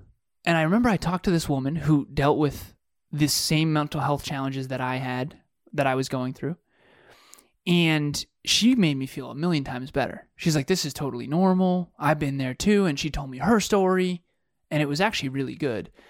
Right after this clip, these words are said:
And I ended up buying this program. It was, like, a mental health kit is what I call it. It was, like, two hundred fifty bucks, forty-nine, uh, dollars a month for, like, six months or whatever.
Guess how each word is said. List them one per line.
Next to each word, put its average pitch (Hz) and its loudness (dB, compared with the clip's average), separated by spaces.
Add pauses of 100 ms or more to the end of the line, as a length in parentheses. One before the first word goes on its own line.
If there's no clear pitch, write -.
(180)
And 160 2
I 175 2
ended 233 0
up - 0
buying 139 -2
this 139 -4
program. 143 0
It 131 -2
was, 139 -6
like, 135 -6
a 131 -8
mental 143 -4
health - -6
kit - -6
is 139 -8
what 131 -4
I 127 -6
call 131 -4
it. - -4
It 127 -4
was, 147 0
like, 143 0
two 185 0
hundred 202 2
fifty 170 0
bucks, 127 -6 (400)
forty-nine, 160 0 (100)
uh, 131 -6
dollars 135 0
a 131 -4
month 127 -6
for, 127 -6
like, 123 -8
six - -12
months - -12
or - -10
whatever. - -12